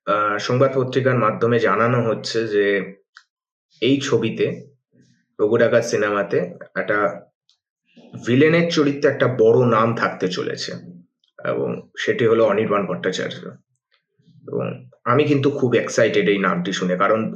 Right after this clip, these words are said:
আহ, ধ্রুব ব্যানার্জির এর আগের ছবিতে গোলন্দাজও, আম, দেবের সাথে অনির্বাণ ভট্টাচার্য কাজ করেছিলেন। এটি ছোট চরিত্র ছিল, but যখন এই সিনেমাতে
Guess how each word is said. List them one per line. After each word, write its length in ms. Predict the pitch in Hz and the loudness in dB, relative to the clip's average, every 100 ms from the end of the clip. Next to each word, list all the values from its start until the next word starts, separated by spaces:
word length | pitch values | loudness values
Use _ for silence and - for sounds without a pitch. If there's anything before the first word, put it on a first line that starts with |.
| - | -4
আহ, 240 | 80 80 | -2 -2
ধ্রুব 240 | 87 104 101 | 0 0 2
ব্যানার্জির 460 | 98 101 95 107 | 2 2 0 2
এর 120 | 104 | 2
আগের 340 | 101 101 107 143 | 2 0 0 0
ছবিতে 480 | - 117 98 92 90 | 0 -2 -2 -2 -4
গোলন্দাজও, 920 | - 107 120 135 131 113 104 90 87 - _ - | 0 0 2 2 4 4 2 0 -4 -16 _ -6
আম, 360 | 98 98 95 92 - _ - | -2 0 -2 -6 -12 _ -2
দেবের 220 | 110 110 | 2 2
সাথে 280 | 104 113 110 | 2 0 2
অনির্বাণ 380 | 107 104 104 104 | 2 2 0 0
ভট্টাচার্য 540 | 104 90 95 95 104 | -2 -2 -2 -2 -2
কাজ 240 | 113 95 - | 0 -2 -2
করেছিলেন। 680 | 98 95 92 92 - 58 - _ _ _ - - _ | -2 -2 -4 -6 -8 -10 -14 _ _ _ -20 -20 _
এটি 340 | - 208 208 - | -4 -4 -4 -6
ছোট 240 | - 220 294 | 0 2 2
চরিত্র 460 | - 147 127 127 | 2 2 2 -2
ছিল, 280 | - 117 147 | -2 0 2
but 280 | 147 113 - - _ _ - 127 | 2 2 -2 -12 _ _ -6 -2
যখন 180 | 127 | 0
এই 60 | 151 | 0
সিনেমাতে 800 | - 120 123 123 135 131 131 - | 0 0 2 0 0 0 -4 -14